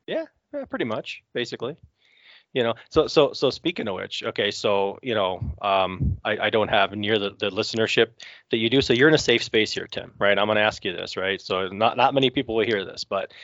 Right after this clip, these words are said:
um, isn't it true that you are the mastermind and the brainchild, the real brains behind the push,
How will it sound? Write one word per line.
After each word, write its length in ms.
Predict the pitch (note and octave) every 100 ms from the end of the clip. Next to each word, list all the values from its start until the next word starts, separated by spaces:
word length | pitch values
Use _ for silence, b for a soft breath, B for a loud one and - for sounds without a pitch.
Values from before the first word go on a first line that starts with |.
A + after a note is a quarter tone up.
| B B B B
um, 320 | G#2+ G2+ G2
isn't 220 | A2+ A#2 C#3+
it 80 |
true 460 | - - A#2 G2 G#2 - -
that 160 | A2 G2+
you 200 | G#2+ G#2
are 120 | G#2
the 80 | G2+
mastermind 880 | G2+ G#2 - A2 G#2+ G#2+ A#2+ - - -
and 180 | G2+ G2
the 60 |
brainchild, 680 | F#2+ F#2+ F#2+ G#2 F#2+ G2+ - -
the 100 | -
real 320 | G2 G#2 A2+
brains 440 | A2 A2 G#2+ A2 G#2+
behind 340 | G2 G#2+ G#2
the 40 | G2+
push, 400 | A2 G#2+ -